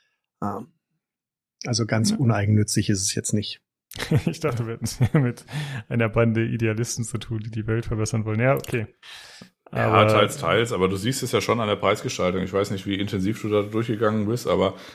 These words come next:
Speaker 3: äh, weiß nicht, das, äh, das große Ersatzdisplay mit Laser Edge und bla bla, das kostet irgendwie, weiß ich, neunundneunzig Euro mit dem Werkzeug und fünfundneunzig Euro ohne. Das ist so diese
Speaker 1: Ja.
Speaker 3: Kategorie, dir wird halt
Speaker 2: <laughs>
Speaker 3: nahegelegt, das mitzubestellen. <laughs>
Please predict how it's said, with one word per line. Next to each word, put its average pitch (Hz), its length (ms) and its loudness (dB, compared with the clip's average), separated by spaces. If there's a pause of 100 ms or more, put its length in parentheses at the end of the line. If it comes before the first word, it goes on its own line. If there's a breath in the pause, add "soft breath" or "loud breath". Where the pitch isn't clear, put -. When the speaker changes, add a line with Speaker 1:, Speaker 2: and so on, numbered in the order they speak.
Speaker 3:
äh, 95 160 4
weiß 107 200 4
nicht, 107 220 -6
das, 98 240 -2
äh, 95 360 2
das 104 280 -4
große 117 680 4
Ersatzdisplay 117 840 2
mit 110 160 -2
Laser 110 340 2
Edge 117 240 -2
und 101 80 -2
bla 104 240 2
bla, 117 240 0
das 104 140 -2
kostet - 280 -2
irgendwie, 101 240 2
weiß 107 220 2
ich, 92 340 -4 (440)
neunundneunzig 113 640 2
Euro 139 460 6
mit 135 320 0
dem 135 120 0
Werkzeug 135 560 2
und 98 120 0
fünfundneunzig 120 580 0
Euro 123 260 4
ohne. 104 460 2
Das 95 160 -8
ist 101 160 -4
so 107 80 -2
diese 98 220 0
Speaker 1:
Ja. 139 60 2
Speaker 3:
Kategorie, 107 600 0 (260 loud breath)
dir 104 100 0
wird 127 120 4
halt 113 160 4
Speaker 2:
<laughs> - 20 2
Speaker 3:
nahegelegt, 107 680 4
das - 160 -4
mitzubestellen. 104 760 -4
<laughs> - 60 -2